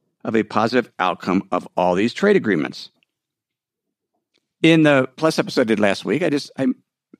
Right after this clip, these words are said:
we've d-, been discussing, well, in that episode and on the forums, this whole idea that emerging markets have underperformed this year. It's been, been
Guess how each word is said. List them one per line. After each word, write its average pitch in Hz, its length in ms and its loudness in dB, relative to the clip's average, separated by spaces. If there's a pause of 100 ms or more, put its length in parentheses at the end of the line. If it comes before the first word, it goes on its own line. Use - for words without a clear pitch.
(120)
we've 135 280 -4
d-, 123 100 -6
been 120 160 -8
discussing, 120 560 -4
well, 110 220 -2
in 107 80 2
that 139 320 0
episode 127 340 0
and 110 220 2
on 107 120 -2
the 104 80 -2
forums, 208 380 -2
this 139 140 -6
whole 196 160 0
idea 147 340 0
that 98 300 -4 (1000)
emerging 214 280 2
markets 151 340 -2
have 160 460 -4 (120)
underperformed 143 800 -2 (1600)
this 135 220 0
year. 92 140 0
It's 110 140 -4
been, 262 180 0 (140)
been 294 180 2